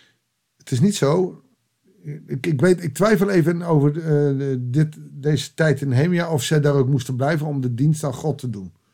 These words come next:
Dat kan. Ook het eerste deeg zullen we naar de priesters brengen,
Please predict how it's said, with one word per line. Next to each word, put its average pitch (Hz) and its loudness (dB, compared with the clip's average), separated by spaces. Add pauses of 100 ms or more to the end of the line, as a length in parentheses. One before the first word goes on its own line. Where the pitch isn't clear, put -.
(480)
Dat 120 -4
kan. 98 -4 (1900)
Ook 190 4
het 202 6
eerste 220 4
deeg 202 6
zullen 196 0
we 180 -2
naar 170 0
de 143 -2
priesters 180 0
brengen, 190 0